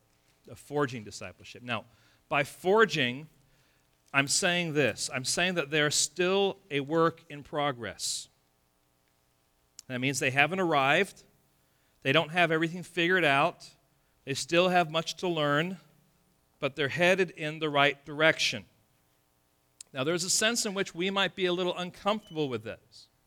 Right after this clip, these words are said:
We come from a culture that says, you know, "Once saved, always saved," right? Now, I believe that.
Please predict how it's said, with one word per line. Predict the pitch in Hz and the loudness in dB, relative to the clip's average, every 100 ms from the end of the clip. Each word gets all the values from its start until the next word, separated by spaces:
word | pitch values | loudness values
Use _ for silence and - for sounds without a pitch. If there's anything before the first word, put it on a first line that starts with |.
| _ _ _ _ _ _ _ _ _ _ _ _ _ | _ _ _ _ _ _ _ _ _ _ _ _ _
We | 139 | -6
come | 147 180 | 2 2
from | 170 180 | 2 -8
a | |
culture | 165 190 208 202 156 | -2 4 2 2 -8
that | 135 | -6
says, | - 156 143 139 | -2 0 0 -2
you | |
know, | 139 | -8
"Once | 127 135 170 - | -6 -4 -4 -4
saved, | - 160 165 156 | -4 -2 -2 -2
always | 175 180 165 131 | 0 0 2 -2
saved," | - 117 95 - _ _ - | -4 -6 -8 -14 _ _ -6
right? | 113 185 - _ _ _ _ _ _ _ _ _ _ _ _ _ | -4 -4 -8 _ _ _ _ _ _ _ _ _ _ _ _ _
Now, | 143 - _ _ _ | -6 -6 _ _ _
I | 131 156 | 2 2
believe | 151 185 233 226 | 2 2 4 4
that. | 151 107 80 - | 4 2 0 -14